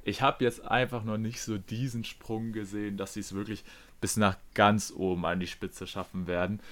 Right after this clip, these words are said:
Weil ich finde, dafür haben die Celtics und Bucks jetzt Moves gemacht, die sie einfach noch ein bisschen weiter nach oben bringen. Natürlich muss man auch gucken, inwieweit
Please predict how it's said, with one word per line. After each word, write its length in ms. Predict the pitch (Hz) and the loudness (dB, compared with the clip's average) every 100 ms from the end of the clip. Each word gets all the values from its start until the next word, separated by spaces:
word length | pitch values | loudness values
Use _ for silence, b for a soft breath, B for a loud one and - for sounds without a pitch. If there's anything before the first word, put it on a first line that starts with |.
| b - | b -2
Weil 80 | |
ich 80 | 95 | 0
finde, 240 | - 110 98 | 4 4 6
dafür 320 | 104 - 104 | 4 4 4
haben 220 | 107 107 | 4 2
die 100 | 101 | 0
Celtics 580 | 98 - 104 113 113 - | -2 0 0 0 -4 -6
und 260 | 101 - - | -8 -6 0
Bucks 260 | 107 - | 0 0
jetzt 180 | 107 - | -8 -6
Moves 340 | 101 113 127 | -6 -6 -6
gemacht, 300 | - 110 113 | -2 -2 -2
die 80 | 110 | -2
sie 140 | 101 104 | -2 0
einfach 180 | 95 | 2
noch 140 | 104 101 | 0 -2
ein 100 | 101 | -4
bisschen 320 | 117 123 107 | -4 -2 -2
weiter 220 | 101 107 | 0 0
nach 120 | 104 | -4
oben 220 | 98 110 123 | -4 -4 -4
bringen. 220 | 127 135 b b | -4 -6 b b
Natürlich 220 | - 104 110 | -8 -6 -4
muss 100 | 104 | -2
man 120 | 104 | -4
auch 120 | 98 | -2
gucken, 280 | - 113 110 | -6 -6 -4
inwieweit 560 | 110 98 101 104 101 | -4 -4 0 0 0